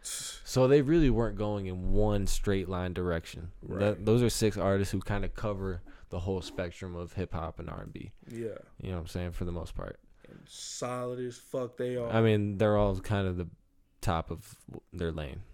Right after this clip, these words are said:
Speaker 1: Literally. How are we gonna g-, I w-, that's why I'm like, what the fuck are we gonna get with this new lineup? 'Cause that's
Speaker 2: It's
Speaker 1: about
Speaker 2: not
Speaker 1: to
Speaker 2: gonna
Speaker 1: be
Speaker 2: be that.
Speaker 1: crazy.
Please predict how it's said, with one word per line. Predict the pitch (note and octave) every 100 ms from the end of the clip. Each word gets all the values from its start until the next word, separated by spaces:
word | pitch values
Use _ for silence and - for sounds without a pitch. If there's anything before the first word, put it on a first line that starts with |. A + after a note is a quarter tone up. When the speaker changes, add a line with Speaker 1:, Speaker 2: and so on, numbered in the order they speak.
| -
Speaker 1:
Literally. | A#2 A2+ F2 C#2+ C#2+ B1 - - -
How | - A#2+
are | A#2+
we | B2
gonna | A#2+ B2 A#2
g-, | - _ - -
I | C3
w-, | C#3 C#3+ C3+ -
that's | D3+ D3+
why | E3 E3+
I'm | E3+ E3
like, | D#3+ D#3+ -
what | - E3 -
the | D#3
fuck | - D#3+ D#3
are |
we | D#3
gonna | D3 D3+
get | C#3 D3
with | C#3 C3
this | C3+
new | C3+ E3+ F3+
lineup? | A2+ - - C2+ - _ - - -
'Cause | B2+ A#2
that's | - G#2+
Speaker 2:
It's | G#2
Speaker 1:
about | C3
Speaker 2:
not | D3
Speaker 1:
to |
Speaker 2:
gonna | A#2+ G#2+
Speaker 1:
be | F#2+
Speaker 2:
be | E2+
that. | C#2
Speaker 1:
crazy. | -